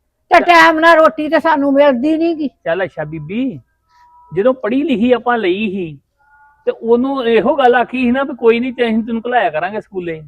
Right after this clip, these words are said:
Speaker 2: ਚਲੋ ਪ੍ਰਾਈਵੇਟ ਉਹਦਾ ਜੌਬ ਲੱਗਾ ਵਾ, ਹੁਣ ਉਹਨੇ ਆਪਣੇ ਟਾਈਮ ਨਾਲ ਤੇ ਉਹਨੇ ਜਾਣਾ ਹੀ ਜਾਣਾ।
Speaker 1: ਜਾਣਾ ਤਾਂ ਹੈਗਾ, ਪਰ ਘਰ ਦਾ ਵੀ ਕਰਨਾ ਵਾ ਨਾ। ਸਾਡੇ ਵਾਰੇ ਪੈ ਰਹੇ ਕਿਤੇ ਘਰ
Speaker 2: ਚੱਲ
Speaker 1: ਦੇ
Speaker 2: ਅੱਛਾ,
Speaker 1: ਕੰਮ
Speaker 2: ਜਿੰਨਾ
Speaker 1: ਕਰਦੀਆਂ
Speaker 2: ਕਰਦੀ ਆ,
Speaker 1: ਹੁੰਦੀਆਂ
Speaker 2: ਆਪਾਂ
Speaker 1: ਸੀ।
Speaker 2: ਇੰਨੇ ਜੀ ਸਬਰ ਕਰੀਏ। ਮਗਰੋਂ ਆਪੇ ਨਾ ਹੋਊਗਾ ਤੇ ਦਵਿੰਦਰ ਕਰਦੀ ਆ, ਹੈਗੀ ਆ,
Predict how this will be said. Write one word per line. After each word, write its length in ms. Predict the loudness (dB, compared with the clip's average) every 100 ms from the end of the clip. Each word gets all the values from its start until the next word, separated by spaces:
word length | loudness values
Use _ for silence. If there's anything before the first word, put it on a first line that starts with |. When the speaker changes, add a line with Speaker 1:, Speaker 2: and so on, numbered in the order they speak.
| -10
Speaker 2:
ਚਲੋ 140 | -10
ਪ੍ਰਾਈਵੇਟ 480 | -8 -8 -8 -8 -8
ਉਹਦਾ 200 | -6 -6
ਜੌਬ 320 | -6 -8 -10
ਲੱਗਾ 300 | -10 -8 -6
ਵਾ, 160 | -4 -2
ਹੁਣ 160 | -2 -4
ਉਹਨੇ 200 | -6 -4
ਆਪਣੇ 300 | -6 -8 -6
ਟਾਈਮ 280 | -6 -8
ਨਾਲ 140 | -10 -10
ਤੇ 60 |
ਉਹਨੇ 180 | -6 -4
ਜਾਣਾ 200 | -4 -2
ਹੀ 80 | -2
ਜਾਣਾ। 300 | 0 -2 -6 _ _ _ _ _ _ -6
Speaker 1:
ਜਾਣਾ 380 | 2 4 6 4
ਤਾਂ 100 | 4
ਹੈਗਾ, 160 | 4 4
ਪਰ 120 | 4
ਘਰ 320 | 4 2 2
ਦਾ 160 | 2 2
ਵੀ 120 | 2
ਕਰਨਾ 420 | 0 -2 -2 -2
ਵਾ 160 | -2 -2
ਨਾ। 260 | -2 -4
ਸਾਡੇ 360 | 0 2 6 6
ਵਾਰੇ 320 | 8 8 6
ਪੈ 200 | 6 4
ਰਹੇ 120 | 4
ਕਿਤੇ 200 | 2 -2
ਘਰ 180 | 0 0
Speaker 2:
ਚੱਲ 100 | 2
Speaker 1:
ਦੇ 60 | 2
Speaker 2:
ਅੱਛਾ, 220 | 4 4
Speaker 1:
ਕੰਮ 120 | 2
Speaker 2:
ਜਿੰਨਾ 140 | 2
Speaker 1:
ਕਰਦੀਆਂ 160 | 2 2
Speaker 2:
ਕਰਦੀ 180 | 0 0
ਆ, 60 |
Speaker 1:
ਹੁੰਦੀਆਂ 360 | 0 0 -2 0
Speaker 2:
ਆਪਾਂ 260 | 0 0 -2
Speaker 1:
ਸੀ। 60 |
Speaker 2:
ਇੰਨੇ 180 | -6 -10
ਜੀ 140 | -12
ਸਬਰ 280 | -10 -10 -10
ਕਰੀਏ। 460 | -10 -12 -6 -6 -8 _ _ -8
ਮਗਰੋਂ 240 | -4 -2
ਆਪੇ 280 | -2 -2 -4
ਨਾ 240 | -2 -4
ਹੋਊਗਾ 260 | -4 -2 -2
ਤੇ 100 | -2
ਦਵਿੰਦਰ 260 | -6 -6 -6
ਕਰਦੀ 460 | -6 -6 -8 -6
ਆ, 80 | -4
ਹੈਗੀ 420 | -4 -6 -10 -6
ਆ, 120 | -4